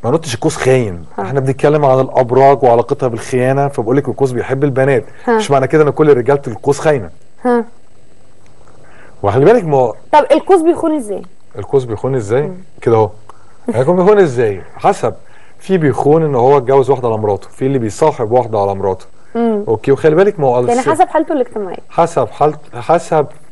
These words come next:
Speaker 1: برضه شكله، حسب شخصيته،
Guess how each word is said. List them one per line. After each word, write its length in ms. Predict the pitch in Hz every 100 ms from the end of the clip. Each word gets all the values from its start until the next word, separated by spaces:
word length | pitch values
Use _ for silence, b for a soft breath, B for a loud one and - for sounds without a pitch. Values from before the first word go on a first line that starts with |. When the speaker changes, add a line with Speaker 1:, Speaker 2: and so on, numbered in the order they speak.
| 135
Speaker 1:
برضه 520 | 139 120 110 104 92
شكله، 460 | - 139 139 156 160 - - - - b
حسب 300 | - 131 113
شخصيته، 800 | - 113 - - 147 143 151